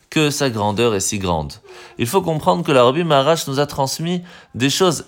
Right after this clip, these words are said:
extraordinaires. Entre autres, par exemple, le fait que de façon générale, les gens, lorsqu'ils voient un obstacle, ils vont passer au-dessus.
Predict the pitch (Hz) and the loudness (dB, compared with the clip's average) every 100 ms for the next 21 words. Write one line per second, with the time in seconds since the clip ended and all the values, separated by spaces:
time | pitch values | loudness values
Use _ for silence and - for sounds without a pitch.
0 | - 185 - - 135 113 104 82 50 - | -2 -2 -2 2 2 2 0 -4 -4 -8
1 | - _ - _ _ 156 160 - 165 196 | -16 _ -20 _ _ 0 0 2 2 2
2 | - - - - 95 110 156 170 156 - | -4 -16 -12 -8 -6 -2 0 0 -2 -14
3 | - - - 135 135 196 190 170 139 135 | -20 -12 -2 -2 2 0 2 -2 -2 0
4 | 156 185 170 151 139 165 156 147 175 160 | -2 -2 -2 0 2 4 2 0 0 0
5 | 147 - 135 156 143 127 120 - 190 185 | 0 -2 -2 0 2 0 -2 2 2 2
6 | - - - - 160 156 196 190 156 - | -8 -20 -10 -4 -2 0 0 2 2 2
7 | 170 147 - 131 123 | 0 0 -2 -4 -6